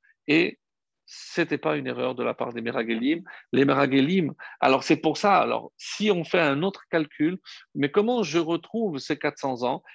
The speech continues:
C'est parce que si à deux cent dix en Égypte, je rajoute depuis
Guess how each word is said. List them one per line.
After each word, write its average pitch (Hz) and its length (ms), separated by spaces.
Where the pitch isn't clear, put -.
C'est 156 160
parce 165 320
que 170 140
si 226 300
à 156 160
deux 170 200
cent 190 240
dix 180 420
en 151 180
Égypte, 156 400
je 127 180
rajoute 175 540
depuis 160 800